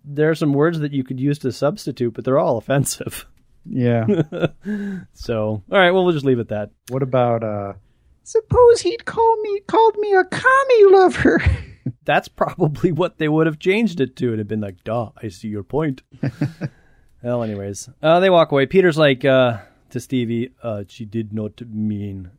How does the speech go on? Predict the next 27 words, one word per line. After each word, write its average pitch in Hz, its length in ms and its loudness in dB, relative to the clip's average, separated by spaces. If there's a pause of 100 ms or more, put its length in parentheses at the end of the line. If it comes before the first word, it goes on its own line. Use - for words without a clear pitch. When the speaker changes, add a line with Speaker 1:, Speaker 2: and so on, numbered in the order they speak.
Speaker 1:
And 214 380 -2
Stevie 190 420 -6
sheds 151 300 -4
a 131 40 -12
tear, 151 320 -2
and 147 120 -2
she's 135 220 -6
like, 117 180 -4
"Of - 100 -20
course 208 220 0
she 117 140 -8
meant 104 260 -8
it, - 140 -18
my 98 100 -18
friend. 170 400 -4 (260)
She - 120 -12
meant 170 200 0
every 156 180 0
word, 135 440 0 (320)
and 131 160 -2
she 135 180 -4
was 117 220 -2
right," 98 460 -16 (160)
you 117 80 -12
know? 110 240 -10 (100)
So, 110 220 -10
right. 98 180 -12